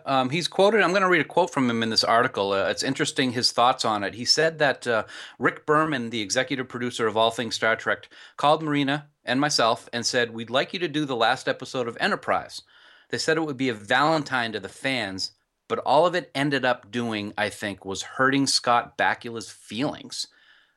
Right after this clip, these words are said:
Uh, he went on to say that he said to Scott, "It's weird for me to be on your show,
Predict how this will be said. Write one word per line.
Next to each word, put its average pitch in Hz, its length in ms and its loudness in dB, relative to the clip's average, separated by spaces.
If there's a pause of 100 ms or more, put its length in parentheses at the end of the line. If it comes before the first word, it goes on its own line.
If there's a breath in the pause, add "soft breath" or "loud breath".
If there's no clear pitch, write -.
Uh, 104 260 -2
he - 160 -10
went 120 180 0
on 131 180 2
to 127 100 -4
say 131 260 2
that 120 200 2
he 113 80 -8
said 120 240 0
to 117 40 -4
Scott, 127 440 2
"It's - 160 -6
weird 120 300 -2
for - 140 -8
me 123 160 2
to 117 60 0
be 113 160 -2
on 110 160 0
your 98 100 -2
show, 127 560 4